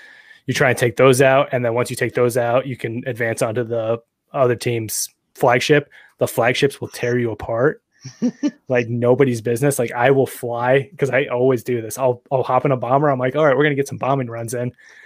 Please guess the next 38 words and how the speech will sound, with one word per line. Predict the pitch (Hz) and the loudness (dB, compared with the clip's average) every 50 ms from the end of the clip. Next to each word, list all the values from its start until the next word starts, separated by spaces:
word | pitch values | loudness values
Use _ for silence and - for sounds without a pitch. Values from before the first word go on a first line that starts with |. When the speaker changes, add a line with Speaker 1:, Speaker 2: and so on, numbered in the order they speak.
| - - - | -20 -8 -4
Speaker 1:
and | 135 123 123 | -2 0 2
I | 127 139 | 4 4
will | 139 127 | 4 4
fly | - - - 123 | 4 4 2 2
straight | 110 - - 151 131 135 143 | 2 2 0 2 4 4 4
at | 156 147 156 131 131 135 - | 4 4 4 2 2 4 2
a | 131 123 120 120 120 120 117 117 110 - | 0 0 2 0 0 0 -2 -2 -4 -6
Star | - - 139 127 135 | -2 0 2 4 4
Destroyer | 143 139 - 180 180 175 180 190 180 147 _ _ _ _ _ _ - - - | 4 4 4 6 6 6 8 6 4 2 _ _ _ _ _ _ -18 -8 0
and | - 135 127 | 0 2 2
just | 127 127 - - | 2 -2 -2 -2
get | 143 139 - - _ _ - | -6 -6 -6 -14 _ _ -6
absolutely | 143 131 127 127 - - 127 123 127 135 139 135 131 123 | -2 -2 -2 -2 -2 -6 -8 -8 -6 -4 -4 -4 -4 -4
obliterated. | 117 120 117 123 117 117 117 113 117 113 117 123 123 120 - _ _ - | -6 -10 -16 -16 -14 -14 -12 -12 -12 -12 -12 -12 -14 -14 -16 _ _ -10
Speaker 2:
It's | - | -6
those | 104 98 92 | -6 -6 -4
ventral | - 131 127 123 - 120 | -2 -2 -4 -2 -2 -4
Speaker 1:
So, | 107 - 127 120 | -4 0 2 4
Speaker 2:
cannons, | 143 135 127 101 101 | 6 6 6 4 0
man. | 104 104 104 110 117 117 - | -4 -4 -4 -4 -6 -10 -16
<laughs> | _ _ _ _ _ _ - 156 - - | _ _ _ _ _ _ -16 -16 -10 0
Speaker 1:
Yeah. | 160 160 147 151 147 135 117 113 - - | 2 2 2 4 2 0 0 -2 -2 2
Well, | 190 208 214 208 | 4 6 6 6
it's, | 202 202 - | 4 2 0
it's | 190 214 175 - | 0 0 0 2
like, | 202 185 156 139 - - 202 180 143 - | 4 2 2 2 0 -8 -14 -10 -2 0
I'm, | 160 | 2
like, | 160 156 135 - | 4 2 2 2
sitting | - 196 175 165 | -2 -2 0 2
there, | 147 147 | 0 0
like, | 135 123 123 | 0 0 -2
bobbing | - 135 131 135 135 131 | -4 0 0 0 0 -2
and | 120 127 | -4 -2
weaving | 139 143 143 139 143 139 | 0 0 0 0 0 -2
and | 131 123 117 | -2 -2 -2
doing | 135 135 123 113 | -2 -2 -2 -4
circles | - - - 147 143 139 - 147 139 135 135 135 135 127 110 123 | -8 -2 0 2 2 2 2 2 2 2 2 2 0 -2 -2 -6
and, | 123 123 127 | -6 -6 -6